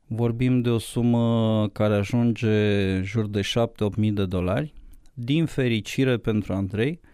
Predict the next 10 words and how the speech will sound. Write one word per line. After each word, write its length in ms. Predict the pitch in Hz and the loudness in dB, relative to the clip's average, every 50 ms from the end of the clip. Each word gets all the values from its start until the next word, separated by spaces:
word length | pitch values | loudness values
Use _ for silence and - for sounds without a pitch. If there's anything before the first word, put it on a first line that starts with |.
| - - - - - | -20 -20 -20 -20 -10
am 200 | - - 135 143 | -4 0 2 2
găsit 300 | 143 139 131 - 151 139 | 4 2 2 0 -2 0
un 120 | - 139 123 | 2 0 0
sponsor 760 | 104 - - - 104 104 95 - - - 151 180 - - _ - | 0 -2 -4 -2 -2 -2 -2 -2 -2 -2 -2 -2 -4 -8 _ -20
care 760 | - - - 131 127 131 127 117 120 123 123 123 120 120 120 117 | -14 -6 -2 0 2 0 0 0 0 0 0 0 0 0 0 0
ne 400 | 117 117 117 117 117 117 120 120 | 0 0 2 2 2 2 2 2
va 180 | 110 113 110 | 2 2 0
susține 640 | 107 - - 113 - - - - 147 139 131 120 117 113 | 0 0 -4 -8 -8 -8 -6 -2 0 2 2 2 2 0
parțial, 840 | - - - 107 104 92 - - - 120 117 117 117 113 104 98 | -2 0 0 0 0 0 -2 -4 0 2 4 4 4 2 2 2
uh, 360 | 101 98 101 98 95 90 - | 0 0 0 -2 -4 -4 -8